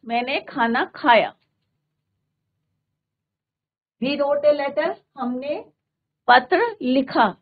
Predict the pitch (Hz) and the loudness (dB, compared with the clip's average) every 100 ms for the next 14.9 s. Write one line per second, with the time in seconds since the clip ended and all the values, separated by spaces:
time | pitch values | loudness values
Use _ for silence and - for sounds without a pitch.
0 | _ 269 269 - 302 311 370 381 339 320 | _ -2 -2 2 2 2 -2 -2 0 2
1 | 311 311 294 294 294 294 285 247 240 262 | 2 2 2 2 0 0 -2 -2 -2 -2
2 | 277 277 - _ _ _ _ _ _ _ | 0 0 -2 _ _ _ _ _ _ _
3 | _ _ 269 277 285 302 302 269 277 262 | _ _ -4 -2 0 0 0 -2 -6 -8
4 | 254 262 277 269 254 254 254 262 269 - | -8 -4 -4 -2 -2 2 0 0 -2 -2
5 | - - 254 254 262 262 247 254 254 - | -8 -2 0 2 0 0 2 4 4 2
6 | 233 254 262 247 240 233 233 247 - _ | -4 -6 -2 -2 -2 -2 -2 -2 -8 _
7 | - 220 247 254 247 240 226 226 240 220 | -4 0 0 2 2 2 0 -2 0 2
8 | 220 226 - 240 247 226 226 - 226 254 | 2 0 -2 -4 0 0 -2 -2 -2 -2
9 | 220 220 208 226 233 208 208 214 214 220 | -4 -4 -4 -4 -4 -6 -6 -4 -2 -2
10 | 202 196 214 208 196 170 208 214 190 202 | -2 -4 -4 -2 -4 -6 -6 -6 -8 -8
11 | 196 185 185 185 262 233 196 - - _ | -8 -8 -8 -4 -4 0 -2 -4 -10 _
12 | _ - 277 302 311 247 254 254 247 240 | _ 6 8 8 0 -4 -4 -4 -6 -2
13 | 226 226 262 226 214 220 254 - 214 254 | -2 0 0 0 0 -2 -10 -6 -4 -4
14 | 277 233 233 233 226 214 214 202 269 | -8 -8 -8 -4 -4 -4 -4 -6 -8